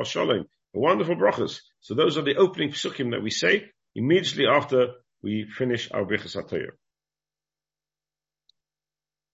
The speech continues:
We, the reason why we mention this Mishnah is because this Mishnah is also mentioned in the Gemara as well. And a Mishnah, which is a Gemara as well as a Mishnah, means that we can say a Mishnah,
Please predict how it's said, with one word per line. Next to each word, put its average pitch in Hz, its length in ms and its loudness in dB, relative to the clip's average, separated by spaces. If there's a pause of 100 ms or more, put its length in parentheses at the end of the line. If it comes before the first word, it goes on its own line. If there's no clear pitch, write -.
(580)
We, 151 360 4
the 131 100 4
reason 165 220 4
why 156 80 4
we 151 80 2
mention 147 340 0
this 135 220 0
Mishnah 147 560 0 (420)
is 110 80 -10
because 131 240 0
this 135 160 -4
Mishnah 156 300 0
is 131 80 -2
also 151 240 -2
mentioned 143 320 0
in 127 80 -2
the 120 80 -2
Gemara 113 400 0
as 90 100 -4
well. 95 300 -2 (340)
And 98 100 -4
a 104 40 2
Mishnah, 143 280 2
which 127 160 0
is 107 160 -2 (140)
a 117 140 2
Gemara 127 520 2
as 107 140 0
well 147 240 0
as 123 80 0
a 135 60 -2
Mishnah, 123 480 -2 (320)
means 123 400 2
that 123 80 2
we 123 120 -2
can 123 140 -6
say 143 220 0
a - 20 4
Mishnah, 143 540 0